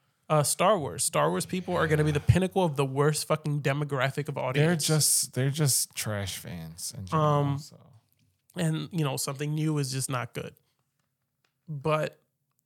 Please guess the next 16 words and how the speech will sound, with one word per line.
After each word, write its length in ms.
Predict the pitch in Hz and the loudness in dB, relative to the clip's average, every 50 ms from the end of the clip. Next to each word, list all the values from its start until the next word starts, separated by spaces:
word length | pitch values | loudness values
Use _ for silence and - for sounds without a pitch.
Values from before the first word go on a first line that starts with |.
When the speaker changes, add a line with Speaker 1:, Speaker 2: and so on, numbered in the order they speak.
| _ _ _ _ _ _ _ | _ _ _ _ _ _ _
Speaker 1:
as 100 | - 147 | -6 -2
somebody 280 | - - 170 175 170 170 | -2 0 2 2 2 2
that 240 | 165 156 143 139 135 | 2 2 0 0 0
watched 400 | 139 135 131 143 - - - 151 | 0 2 2 2 0 -2 -2 -2
the 80 | 139 | -2
new 200 | 131 135 135 131 | -2 0 0 -2
one 160 | 131 123 120 123 | -2 -2 -4 -4
and 160 | 123 123 127 | -6 -6 -6
was 120 | 131 131 | -6 -4
like, 220 | 131 123 127 - - - - - _ | -6 -6 -8 -8 -10 -14 -18 -10 _
and 180 | - 143 135 | -2 -2 -2
fell 280 | - - 147 143 135 139 | 2 2 4 4 4 4
into 260 | 143 147 147 - 151 | 2 0 0 0 0
that 240 | 131 123 120 - - | 0 -2 -4 -6 -8
thought 340 | - - - 165 180 175 - | -4 0 4 4 4 4 2
process, 580 | - 135 123 123 - - 127 135 - - - | -2 -4 -4 -4 -4 -4 -6 -6 -6 -8 -12